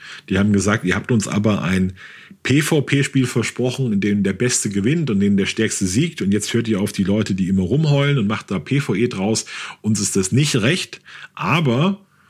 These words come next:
auf der anderen Seite muss man ganz objektiv sagen, dass das New World in der P V P-Version wahrscheinlich sehr wenige Leute interessiert hätte.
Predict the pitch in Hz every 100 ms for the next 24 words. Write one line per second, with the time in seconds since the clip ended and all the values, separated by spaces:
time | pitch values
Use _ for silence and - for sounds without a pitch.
0 | _ _ - 98 101 147 131 120 113 110
1 | 104 120 - 104 104 98 - - 127 104
2 | 98 101 87 104 117 92 - 92 - _
3 | _ _ 101 107 92 95 110 104 104 -
4 | - 165 - 135 - 107 101 90 98 117
5 | 143 143 - - - 101 - 107 110 98
6 | 95 117 120 90 107 143 143 127 110 120
7 | 127 113 104 98 147 143 147 147 107 170